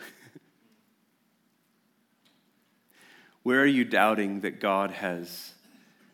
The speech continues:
chosen to silence you? Right? Where are you doubting? This song is an invitation to take up the promise he will show up for you.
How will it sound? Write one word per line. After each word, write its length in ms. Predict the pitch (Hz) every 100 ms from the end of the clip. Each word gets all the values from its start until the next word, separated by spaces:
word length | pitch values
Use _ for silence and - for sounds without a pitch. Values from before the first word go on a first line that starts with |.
| _ _ _ _ _ _ _ _ _
chosen 400 | - 117 104 101
to 80 | 90
silence 640 | - 92 82 78 64 -
you? 80 | - - _ - - _ _ _ _ _ -
Right? 120 | 95 123 _ _ _ _ _ _ _ _ _ _ _ _ _ _ _
Where 100 | 120
are 60 | 131
you 80 | 110
doubting? 380 | 90 85 - - _ _ _ _ _ _ _ _ _ _ _ _ _ _ _ _
This 100 | -
song 360 | - 123 104 101
is 100 | 95
an 100 | 98
invitation 640 | 95 90 104 95 - 90
to 120 | 87 -
take 260 | 98 95
up 100 | 95
the 80 | 101
promise 640 | - 90 85 87 - - - _ _ _ _ _ -
he 140 | 101
will 120 | 95
show 280 | - - 73
up 140 | -
for 140 | - -
you. 140 | 53